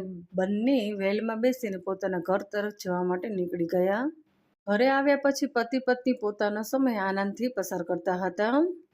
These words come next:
એવામાં કૌંડિન્ય મુનિનું ધ્યાન લીલાના હાથમાં બાંધેલા દોરા તરફ ગયું.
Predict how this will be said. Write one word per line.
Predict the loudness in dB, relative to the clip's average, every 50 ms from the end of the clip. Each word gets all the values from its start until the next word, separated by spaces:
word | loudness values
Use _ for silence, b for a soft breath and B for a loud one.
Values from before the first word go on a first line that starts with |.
| _ _ _
એવામાં | -2 0 2 2 4 6 6 6 6 6 4
કૌંડિન્ય | 2 2 2 2 2 4 4 4 6 6 6
મુનિનું | 6 4 2 2 0 0 0 0 0 -2 0
ધ્યાન | 2 4 4 4 4 2
લીલાના | 2 2 2 4 4 2 2 2 0 0 0
હાથમાં | 0 0 -2 -2 -2 -2 -2 0
બાંધેલા | 2 2 2 2 0 -2 -4 -4
દોરા | -2 0 0 2 2 2 0
તરફ | 0 0 0 0 0 0 2
ગયું. | 4 4 4 4 4 4 2 2 0